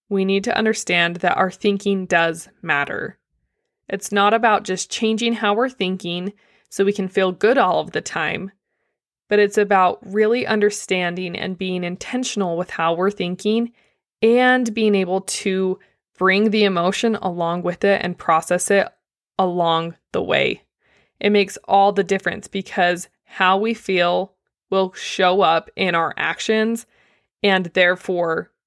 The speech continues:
the results that we're creating in our life. In the next few weeks,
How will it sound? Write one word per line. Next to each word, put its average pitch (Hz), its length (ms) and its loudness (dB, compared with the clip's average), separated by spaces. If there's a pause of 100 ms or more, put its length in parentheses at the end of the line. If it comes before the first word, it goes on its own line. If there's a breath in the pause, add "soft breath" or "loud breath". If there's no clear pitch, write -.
(140)
the 196 100 2
results 175 520 0
that - 160 -2
we're 190 180 -4
creating 175 720 -4
in - 180 -8
our - 140 -4
life. - 420 -6 (3500)
In 233 140 2
the 240 80 4
next 226 300 0
few 226 160 -4
weeks, 202 340 0